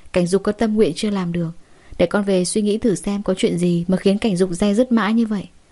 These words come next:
Thầy Lê này, An An không phải người ở đây, cô ấy không thể có liên quan đến Cảnh Dục được." Thầy Liên thu lại ánh nhìn. "Ta cũng mong thế, ta không nghĩ ra được An An có gì liên quan đến Cảnh Dục. Chuyện Cảnh Dục muốn tiếp cận với An An, rất có thể do An An là vợ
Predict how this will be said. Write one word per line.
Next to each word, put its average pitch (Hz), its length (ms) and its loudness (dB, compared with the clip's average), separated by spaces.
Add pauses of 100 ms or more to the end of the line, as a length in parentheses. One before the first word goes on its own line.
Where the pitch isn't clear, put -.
(380)
Thầy 190 120 4
Lê 214 200 4
này, 180 280 -4 (280)
An 208 160 0
An 214 160 0
không 220 140 -2
phải 190 120 -2
người 175 200 2
ở 156 60 0
đây, 190 280 -6 (380)
cô 214 100 6
ấy 214 80 6
không 226 180 -4
thể 202 140 -2
có 180 100 0
liên 220 160 2
quan 214 220 -2
đến 220 80 -2
Cảnh 190 200 0
Dục 180 200 0
được." 175 180 0 (1300)
Thầy 226 180 4
Liên 254 220 6
thu 254 140 2
lại 240 140 2
ánh 220 180 2
nhìn. 202 280 0 (540)
"Ta 196 180 2
cũng 196 180 0
mong 214 220 4
thế, 220 340 2 (400)
ta 226 100 2
không 226 220 4
nghĩ 233 160 4
ra 247 120 0
được 190 220 2
An 208 200 -2
An 214 220 -4
có 202 140 -2
gì 214 160 2
liên 202 160 0
quan 208 200 -2
đến 226 120 0
Cảnh 180 260 -4
Dục. 170 200 -2 (580)
Chuyện 165 180 0
Cảnh 170 200 0
Dục 185 240 0
muốn 190 120 2
tiếp 285 220 0
cận - 180 -2
với 208 120 -2
An 208 160 -2
An, 202 280 -2 (440)
rất 254 160 2
có 220 120 -4
thể 202 200 0
do 208 140 0
An 208 140 0
An 208 160 0
là 180 80 0
vợ 170 200 2